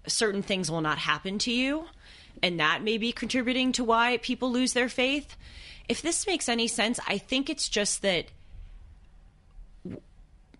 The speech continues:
people underestimate the devastation that they will feel when that happens. And I think it's, it sends someone to such a low place, not that they expected things to go their way,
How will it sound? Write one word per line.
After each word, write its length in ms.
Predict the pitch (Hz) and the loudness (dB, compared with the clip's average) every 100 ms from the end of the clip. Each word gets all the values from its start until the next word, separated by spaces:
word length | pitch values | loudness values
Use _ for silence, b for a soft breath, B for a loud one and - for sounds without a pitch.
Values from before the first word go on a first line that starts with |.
| - - - - - | -20 -20 -20 -20 -10
people 440 | - - 269 302 - | -6 -2 0 0 0
underestimate 880 | 208 208 208 170 180 - 202 208 202 | 0 0 0 0 -2 -2 0 0 0
the 80 | 175 | -2
devastation 800 | 147 151 165 - 151 147 180 170 | 0 0 -2 -2 -2 -2 -2 -2
that 140 | 156 | -2
they 120 | 156 | 0
will 140 | 151 151 | 2 0
feel 340 | - 151 151 | 0 0 0
when 140 | 156 156 | 0 0
that 160 | 156 | -4
happens. 840 | 160 143 156 185 196 254 - - - b b b b b - | -4 -4 -2 -2 0 0 -2 -6 -10 b b b b b 0
And 140 | 196 | 2
I 120 | 185 | 2
think 380 | 175 220 208 - - _ _ _ - | 0 0 -2 -6 -16 _ _ _ -4
it's, 360 | - 95 - - - - - | 0 0 -2 -4 -6 -12 -6
it 180 | 175 - | -6 -4
sends 460 | - - 233 247 | -2 0 2 2
someone 380 | - 202 180 175 | 0 0 0 -2
to 140 | 160 | -2
such 320 | 170 - 208 190 | -2 -2 -2 -2
a 60 | |
low 400 | 160 160 160 175 | -2 0 2 0
place, 760 | 170 - 160 160 240 - - - B B - | -2 -4 0 0 0 -2 -4 -8 B B -4
not 460 | 190 196 202 311 | 2 6 6 4
that 140 | 349 302 | 0 2
they 160 | 233 | 2
expected 1000 | 214 - - - - 185 - 233 233 233 220 b b b b b b b b b b - - - - - - - - | 2 0 -4 -2 0 -2 0 2 2 2 -4 b b b b b b b b b b -20 -18 -18 -18 -20 -20 -20 -20
things 400 | - 226 214 214 | 2 2 4 0
to 100 | - | 0
go 220 | 190 175 | 0 2
their 200 | 170 160 | 2 2
way, 520 | 156 156 156 180 269 | 2 2 2 2 0